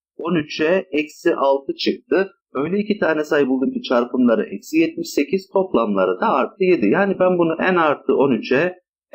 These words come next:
n eksi altı küçük sıfır dedim. Buradan birinci kök eksi on üç, ikinci kök de altı çıktı.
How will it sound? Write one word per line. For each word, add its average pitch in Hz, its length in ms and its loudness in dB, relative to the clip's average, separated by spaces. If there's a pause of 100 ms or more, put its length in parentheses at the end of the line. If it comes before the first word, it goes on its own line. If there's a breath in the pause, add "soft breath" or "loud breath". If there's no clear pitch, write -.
(120)
n 170 80 2
eksi 147 340 -2
altı 120 520 -2
küçük - 280 -4
sıfır 160 420 0
dedim. 165 300 2 (360)
Buradan 180 380 2
birinci 160 420 2
kök - 320 2
eksi 127 400 0
on 160 240 2
üç, - 220 -6
ikinci 147 540 2
kök 107 320 -2
de - 60 0
altı 165 420 0
çıktı. - 420 -2